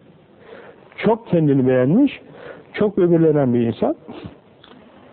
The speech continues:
Ben şöyle göz ucuyla sınıfa baktım. Yani birisi çıksın da anlatsın anladığını filan diye. Şöyle baktım sınıfa, sınıfın kenarından.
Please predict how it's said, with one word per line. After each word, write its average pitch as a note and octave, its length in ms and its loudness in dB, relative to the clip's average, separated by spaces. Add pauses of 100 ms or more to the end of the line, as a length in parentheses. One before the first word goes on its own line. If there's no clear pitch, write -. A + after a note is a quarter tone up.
(540)
Ben G3+ 120 4
şöyle A3 240 2
göz G3 280 2
ucuyla D#3 400 2
sınıfa D#3+ 400 -2
baktım. A3 360 0
Yani E3+ 220 2
birisi D#3 460 0 (360)
çıksın A3 440 -2
da G3+ 160 2 (160)
anlatsın G3+ 500 0 (1080)
anladığını C3 480 0
filan C3+ 380 0
diye. G3 260 2 (2000)
Şöyle A3 320 2
baktım F#3+ 340 0
sınıfa, F3 420 -2 (640)
sınıfın C3+ 320 0
kenarından. C#3 580 0